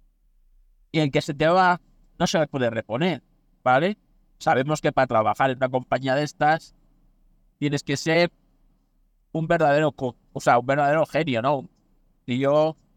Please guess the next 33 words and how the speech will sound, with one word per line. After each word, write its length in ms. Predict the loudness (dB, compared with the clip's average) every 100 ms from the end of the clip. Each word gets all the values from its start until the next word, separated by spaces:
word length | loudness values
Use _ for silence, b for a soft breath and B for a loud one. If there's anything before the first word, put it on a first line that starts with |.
| _ _ _ _
muy 200 | -2 -2
por 180 | 4 4
encima 440 | 4 0 0 2
de 80 | 2
la 120 | 2
media. 400 | 2 0 0 -4 _ _ _ _ _ _ _ _ _ _ _ _ _ _ _ _ _ _ _ _ -6
Y 100 | 0
claro, 360 | 2 4 2 _ _ _ _ _ _ _
cuando 260 | -2 0 0
se 140 | -4
te 120 | -2 0
va 560 | 2 2 2 2 0 0
talento, 600 | 0 -2 -2 0 0 -2 _ _ _ _ _ _ _
tienes 180 | -6 -4
que 80 | -4
intentar 320 | -2 0 0
reponerlo 580 | 0 -2 -2 2 0 2
o 140 | 0 2
robarlo 600 | 2 2 2 2 2 0
de 60 |
otro 200 | 0 -4
sitio, 480 | -4 -6 -4 -6 -4 -4
¿no? 120 | -4
De 100 | -4
otra 180 | -6 -4
compañía. 640 | -6 -4 -6 -4 -4 -4 -6 _ _ _ _ _ _ _ _ -4
Para 260 | 0 2 2
ello, 160 | 2
tu 120 | 0 -2
compañía 680 | -2 0 -2 2 2 2 -2
tiene 220 | -6 -4
que 100 | -4
ser 300 | 0 0